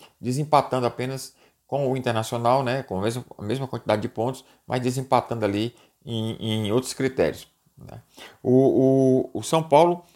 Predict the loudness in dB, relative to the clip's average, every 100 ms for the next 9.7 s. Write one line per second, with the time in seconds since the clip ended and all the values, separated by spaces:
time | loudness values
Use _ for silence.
0 | _ -6 -4 -6 -6 -4 -2 0 -2 -2
1 | -4 -2 0 0 0 0 0 -4 -6 -4
2 | -4 -2 0 2 0 -4 _ _ -10 -10
3 | -12 -20 _ -2 2 4 2 -2 _ _
4 | -8 -8 -6 -6 -4 -4 -6 -8 -8 -10
5 | -12 -12 -10 -10 -8 -8 -4 -4 -2 -2
6 | -2 -2 0 0 0 -4 -6 -14 _ -20
7 | _ -8 -8 -8 _ -12 -6 -6 -2 -4
8 | -4 0 4 6 6 2 -2 _ _ _
9 | _ -8 -6 -2 -2 -4